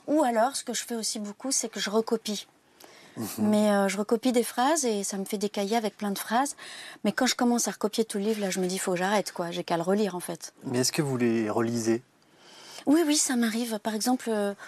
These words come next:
Speaker 1: bon, cet été, j'ai découvert, euh, Carson McCullers. Je connaissais
Speaker 2: Ah
Speaker 1: pas
Speaker 2: oui,
Speaker 1: du
Speaker 2: il y a
Speaker 1: tout,
Speaker 2: eu,
Speaker 1: du tout,
Speaker 2: ouais,
Speaker 1: du tout,
Speaker 2: ils
Speaker 1: du
Speaker 2: ont
Speaker 1: tout.
Speaker 2: tout réédité chez Stock.
Speaker 1: Voilà, j'ai profité de cette réédition. Je suis bien reconnaissante à Stock d'avoir fait ça.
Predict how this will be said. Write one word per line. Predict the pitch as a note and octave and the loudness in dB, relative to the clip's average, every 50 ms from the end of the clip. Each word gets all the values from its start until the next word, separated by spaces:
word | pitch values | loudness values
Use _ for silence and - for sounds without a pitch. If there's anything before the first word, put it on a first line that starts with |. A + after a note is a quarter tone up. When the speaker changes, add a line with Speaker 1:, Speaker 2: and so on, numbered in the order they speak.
| - - - - | -18 -18 -16 -10
Speaker 1:
bon, | - G#3 A#3 | -4 0 2
cet | B3 - B3 A3+ - | 2 2 2 2 2
été, | A3+ A3+ D#4+ | 2 2 2
j'ai | F4+ - C4 | 2 2 2
découvert, | G#3 A3+ A3 - - G#3 G3 G3+ G#3+ A3 - | 2 0 -2 -2 -4 -2 0 0 0 0 -2
euh, | G3 F#3 F3+ F3+ - | -2 -2 -4 -4 -6
Carson | - G#3 - - - | -6 -6 -4 0 0
McCullers. | A#3+ B3 A3+ G3 - - G3+ F#3+ F#3+ G#3+ A#3+ - - - - - | 2 2 0 0 -4 -4 -4 -4 -4 -4 -4 -4 -6 -6 -8 -12
Je | - - | -12 -6
connaissais | - G#3+ G3+ G3+ G3 - G#3 | -4 -2 -2 -2 -2 -2 -2
Speaker 2:
Ah | - | 0
Speaker 1:
pas | - B3+ | 0 0
Speaker 2:
oui, | B3+ | 2
Speaker 1:
du | A#3 B3 | 2 0
Speaker 2:
il | |
y | B3 | 0
a | A3+ | 0
Speaker 1:
tout, | C4 | -2
Speaker 2:
eu, | B3+ | -2
Speaker 1:
du | G#3+ A3+ A#3+ | 0 -2 -2
tout, | - - C4 | 0 0 0
Speaker 2:
ouais, | A#3+ - | 0 0
Speaker 1:
du | A#3 A3 | 0 -2
tout, | - A#3 | -2 -4
Speaker 2:
ils | G3+ | -2
Speaker 1:
du | G#3 | -2
Speaker 2:
ont | A3+ | -2
Speaker 1:
tout. | A3+ - | -2 0
Speaker 2:
tout | C4 D3+ | 0 2
réédité | C3+ C#3+ C3 A#2+ A#2 A#2+ - - C#3 | 4 4 2 2 0 -4 -2 -2 -2
chez | C3 - - | -2 -2 -4
Stock. | - - - C#3+ C#3 - - - | -4 -2 -2 -2 -4 -4 -4 -2
Speaker 1:
Voilà, | A3+ A3+ A#3+ A#3 A3+ A3 | 2 2 4 4 2 2
j'ai | G#3 A3 | 2 0
profité | A3 - - A#3 - B3+ A3 - C4 | 0 0 -2 -2 -2 -2 0 0 0
de | C4 | 0
cette | - A#3+ G#3 - | 0 -2 -4 -2
réédition. | - A3+ G#3+ G#3+ G#3 G#3+ - - - B3 C4 C4 A3+ G3 F#3+ | -2 -2 0 0 0 0 -2 -2 0 0 0 0 0 -2 -4
Je | - | -6
suis | - G3 | -6 -4
bien | F3+ B3 B3+ | -2 -2 -2
reconnaissante | A#3 G3+ - G#3+ G3 G3 G3 - - A3 - | -2 -2 -4 -2 -2 -2 -2 -4 -6 -8 -8
à | F#3+ | -4
Stock | F3+ - - A3 A3 G3+ | -4 -4 -4 -4 -6 -4
d'avoir | - F3+ F3 F3+ - - | -6 -6 -6 -8 -10 -6
fait | - F3+ | -4 -4
ça. | - - G#3 C4 | -2 -2 -4 -6